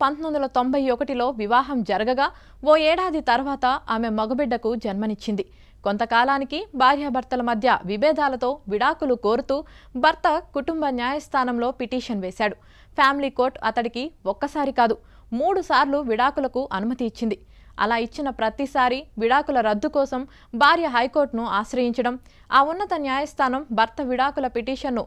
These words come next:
మళ్లీ పరిశీలించాలని కుటుంబ కోర్టును ఆదేశించడం, కుటుంబ కోర్టు అతడికి మళ్లీ విడాకులు మంజూరు చేయడం ఇలా జరిగిపోయింది. అయితే చివరకు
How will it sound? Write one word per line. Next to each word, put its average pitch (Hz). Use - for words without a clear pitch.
మళ్లీ 233
పరిశీలించాలని 262
కుటుంబ 359
కోర్టును 262
ఆదేశించడం, 240
కుటుంబ 254
కోర్టు 233
అతడికి 247
మళ్లీ 240
విడాకులు 262
మంజూరు 233
చేయడం 247
ఇలా 226
జరిగిపోయింది. 202
అయితే 294
చివరకు 381